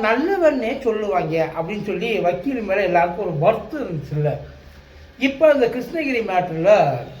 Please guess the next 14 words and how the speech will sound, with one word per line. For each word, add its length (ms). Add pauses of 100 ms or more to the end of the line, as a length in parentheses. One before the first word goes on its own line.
(680)
வக்கீல் 480
எல்லாம் 320 (100)
கூடி 300 (120)
பேசி 400 (580)
ஒரு 240
முடிவு 380
எடுத்திருக்காரு. 560 (1120)
அவனுக்கு 720
ஆதரவா, 480 (380)
அதான் 300
அந்த 180
மூணு 320
பேர் 200
இருக்காங்கல்ல, 560